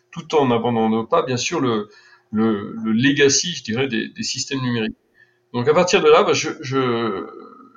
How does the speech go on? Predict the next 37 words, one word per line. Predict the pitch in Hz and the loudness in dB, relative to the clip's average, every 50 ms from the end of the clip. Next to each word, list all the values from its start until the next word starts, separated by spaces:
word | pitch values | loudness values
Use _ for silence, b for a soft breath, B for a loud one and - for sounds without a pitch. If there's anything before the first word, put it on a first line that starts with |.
| - - - - - - | -20 -18 -18 -20 -20 -16
je | - 135 135 139 | -8 -4 -2 0
devais | 151 190 190 196 202 | 2 6 6 6 4
prendre | 202 - 202 196 175 160 | 4 4 2 4 6 6
adjoint | 156 156 151 139 160 175 180 | 4 4 4 2 -2 -2 -2
sur | - - - - | -2 -2 -6 -6
ce | - 139 | -2 -2
pôle, | 135 135 - 156 170 175 | -4 -2 0 0 0 0
puis | - - 139 | 0 0 0
un | 131 - | 0 0
concours | - 143 139 143 151 | 0 -4 -4 -2 -2
de | 139 135 | -2 -2
circonstances | 131 - 131 127 127 117 117 147 156 156 - | -2 -2 -4 -4 -6 -8 -2 -2 -2 -2 -2
fait | - 135 135 | -6 -6 -6
que, | - 131 113 - B B B B B B B B B - | -4 -6 -8 -8 B B B B B B B B B -14
euh, | - 117 113 107 110 - - 110 110 110 104 - - | -12 -10 -8 -6 -6 -6 -6 -6 -8 -8 -10 -10 -12
au | - - | -14 -12
final, | - - 139 143 147 147 135 | -8 -4 0 2 2 2 2
je, | - 139 139 | -2 -4 -6
je | 135 131 147 | -6 -6 -6
me | 147 | -4
suis | 139 - 151 | -4 -4 -4
retrouvé | - - - 143 139 143 | -4 -6 -6 -2 0 2
à | 139 | 4
la | 139 147 151 | 4 2 2
tête | - 196 170 - | 2 -2 0 0
de, | 151 135 127 123 | 0 0 2 0
de | 120 120 127 | 0 -2 -4
ce | 127 - 135 | -4 -4 -8
pôle, | 123 - - 156 180 208 202 165 B B B B B B B B _ - | -10 -6 -2 0 2 2 0 0 B B B B B B B B _ -12
euh, | 110 110 107 107 104 104 | -8 -6 -6 -4 -6 -6
que | 104 - 123 | -8 -8 -10
je | 113 - | -10 -6
commande | - 117 117 135 147 143 | -4 -2 0 0 0 -2
donc | 135 135 127 113 | -2 -4 -4 -4
depuis | 113 107 - - 113 110 107 | -8 -10 -8 -6 -4 -4 -2
un, | 104 101 | -2 -2
un | 101 98 104 104 92 90 92 | -4 -6 -8 -12 -14 -14 -16